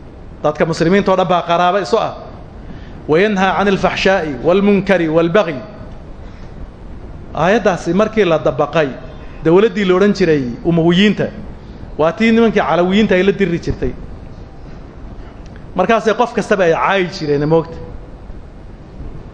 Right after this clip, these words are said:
Aad bay u diidanaayeen oo iga soo hor jeedeen. Marka khudbada markuu imaamku uu koro, "لعن الله القصير البطين" buu odhan jiray.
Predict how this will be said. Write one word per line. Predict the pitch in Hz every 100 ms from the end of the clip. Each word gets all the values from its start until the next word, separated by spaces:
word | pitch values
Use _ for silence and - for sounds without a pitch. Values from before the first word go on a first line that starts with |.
| - - -
Aad | 170 196 -
bay | 170 151 139 - - - -
u | 247
diidanaayeen | - - 175 175 165 156 151 147 117 - - - - -
oo | 151
iga | 196
soo | 190 180
hor | 180
jeedeen. | 170 165 175 170 - - - -
Marka | 202 196
khudbada | - 202 247 233
markuu | 233 226
imaamku | 208 220 226 190
uu | 180
koro, | 180 175 185 - - - - - -
"لعن | 139 170 214
الله | 208 190 190
القصير | 190 175 208 190
البطين" | 175 160 180 226 202
buu | 175
odhan | 180 185
jiray. | 165 123